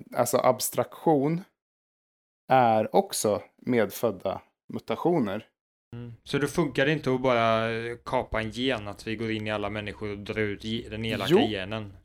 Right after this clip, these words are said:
Speaker 1: Jo, jo, jo, det
Speaker 2: Jo.
Speaker 1: tror jag.
Speaker 2: Ja.
Speaker 1: Ja, om
Speaker 2: Ja,
Speaker 1: vi,
Speaker 2: okej.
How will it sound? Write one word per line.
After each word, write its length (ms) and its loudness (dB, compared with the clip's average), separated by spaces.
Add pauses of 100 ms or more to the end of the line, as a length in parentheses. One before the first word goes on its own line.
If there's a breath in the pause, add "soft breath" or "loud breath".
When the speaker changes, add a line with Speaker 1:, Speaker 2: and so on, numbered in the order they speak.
(300)
Speaker 1:
Jo, 180 8
jo, 280 2
jo, 180 6
det 80 -4
Speaker 2:
Jo. 60 -2
Speaker 1:
tror 160 6
jag. 120 6 (300)
Speaker 2:
Ja. 120 -14
Speaker 1:
Ja, 160 -6
om 200 8
Speaker 2:
Ja, 120 4
Speaker 1:
vi, 80 8
Speaker 2:
okej. 200 -4